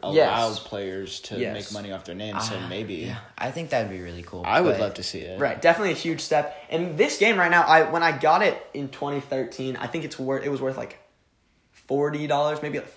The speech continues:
Speaker 2: somewhere between, like, forty and sixty. And now on eBay, it's getting, being sold for, like, upwards of a hundred fifty dollars.
Speaker 3: Yeah.
Speaker 2: Like, it's insane.
Speaker 1: Um,
Speaker 2: But
Speaker 1: well, I mean,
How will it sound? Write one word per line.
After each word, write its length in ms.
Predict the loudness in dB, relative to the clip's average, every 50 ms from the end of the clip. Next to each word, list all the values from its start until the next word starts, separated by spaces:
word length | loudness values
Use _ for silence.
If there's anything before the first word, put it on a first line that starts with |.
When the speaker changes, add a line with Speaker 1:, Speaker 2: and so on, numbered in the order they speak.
| -16 -10 -6
Speaker 2:
somewhere 260 | -2 0 0 2 2
between, 180 | 2 0 0 -2
like, 140 | -4 -4 -4
forty 260 | -4 -2 -2 0 -2
and 100 | -2 -4
sixty. 420 | -6 -8 -8 -6 -6 -6 -6 -8 -12 -20 -18 _ -4
And 180 | -4 -2 0
now 340 | 2 4 6 6 6 6 4
on 280 | 2 0 -2 -2 -2 -2
eBay, 280 | -2 0 2 2 2 2
it's 120 | 0 -2
getting, 280 | -4 -4 -4 -4 -6 -8 -14 -8 _
being 200 | 0 2 2 2
sold 440 | 2 0 2 2 0 -2 -4 -10 -12 -8
for, 100 | -4 -2
like, 180 | -2 -2 0 2
upwards 320 | 2 2 2 2 -2 -2 -2
of 60 | -4
a 40 | -4
hundred 160 | -4 -6 -6
fifty 220 | -8 -10 -10 -8 -8
dollars. 340 | -8 -10 -10 -12 -14 -18 -20 _ -18
Speaker 3:
Yeah. 80 | -18 -14 -10
Speaker 2:
Like, 100 | -8 -6 -6
it's 120 | -6 -4
insane. 400 | -4 -6 -6 -6 -8 -10 -12 -14 -16 _ _ -20 _ _ _ _ _ _ _ _ _ _ _ _ _ _ _ _ _ _ -8
Speaker 1:
Um, 360 | -4 -4 -2 -2 -2 -2 -2 -2
Speaker 2:
But 300 | -4 -6 -8 -10 -16 _ _ _ _ -20 -20 -14 -6
Speaker 1:
well, 240 | 0 4 6 6 6
I 140 | 6 4 2
mean, 380 | 0 -2 -2 -4 -4 -6 -8